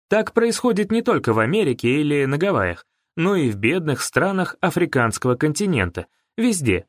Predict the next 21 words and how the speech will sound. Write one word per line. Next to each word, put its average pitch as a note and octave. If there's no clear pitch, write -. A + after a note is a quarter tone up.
где C3+
учёные B2
проводили C3+
исследования. F#2
В A#2+
результате G#2+
они C#3+
пришли G3
к G3+
совершенно F#3
неожиданному F3
выводу. F2+
Оказывается, G#2+
что C#3+
восемьдесят F#3
процентов E3
населения B2
планеты — G3
это F#3+
статистическая F3+
цифра — F#2